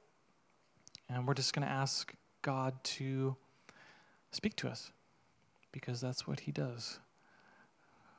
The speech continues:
So, Jesus, would you come and teach us how, as a community, how in, in relationship together,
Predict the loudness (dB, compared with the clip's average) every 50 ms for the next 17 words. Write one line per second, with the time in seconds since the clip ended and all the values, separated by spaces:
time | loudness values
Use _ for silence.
0 | -18 -16 -14 -10 -10 -8 -8 -8 -8 -10 -12 _ _ _ -20 _ _ _ _ _
1 | _ _ _ -4 0 2 2 4 4 4 2 2 0 0 0 0 0 0 2 2
2 | 4 4 4 4 2 -2 -4 -10 -20 -20 -20 -20 -20 -20 -20 -20 -20 -20 -20 -14
3 | -4 0 2 2 4 4 4 2 2 0 -2 -4 -6 -10 -18 -20 _ -20 -20 -20
4 | -20 -20 _ _ _ _ 4 6 8 8 8 8 4 2 2 2 0 0 0 -4
5 | -8 -14 _ -20 -20 -20 -20 -20 -20 -20 -20 -20 -20 -20 _ -10 -6 0 4 6
6 | 6 8 10 10 10 10 10 8 6 4 4 4 4 4 4 2 2 2 4 6
7 | 6 6 6 4 2 0 -2 -4 -6 -8 -14 -20 -20 -20 -20 -20 -20 -20 -20 -20
8 | -20 -20 _ _ _ _ _ _ -12 -4 2 4 4 6 6 4 4 2 4 4
9 | 2 2 0 -2 -2 -2 0 0 0 0 0 2 2 4 4 4 2 2 2 4
10 | 6 4 4 4 0 -16 -10 -4 -2 2 6 6 8 8 6 4 2 0 -2 -4